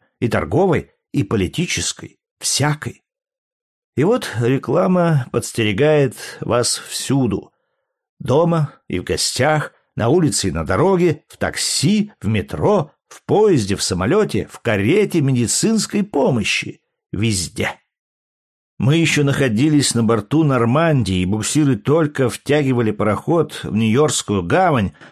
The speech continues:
как два предмета обратили на себя наше внимание. Один был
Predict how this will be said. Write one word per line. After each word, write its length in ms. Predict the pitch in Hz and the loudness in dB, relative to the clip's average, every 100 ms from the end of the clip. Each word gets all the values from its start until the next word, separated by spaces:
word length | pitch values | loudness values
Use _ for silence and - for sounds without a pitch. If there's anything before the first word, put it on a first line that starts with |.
| _ _ - | _ _ -4
как 140 | 135 123 | -2 2
два 180 | 220 | 0
предмета 720 | 247 220 170 175 220 214 208 - | 0 0 2 2 2 0 -2 0
обратили 540 | 160 170 151 170 190 | 0 0 0 0 2
на 140 | 165 151 | 2 2
себя 400 | 147 110 151 156 | 0 2 2 2
наше 340 | 143 139 135 | 2 0 0
внимание. 680 | 113 104 90 82 58 55 - _ _ _ _ _ | 0 2 0 0 -4 -12 -18 _ _ _ _ _
Один 360 | - 120 208 165 | -2 0 2 2
был 240 | 143 120 | 4 2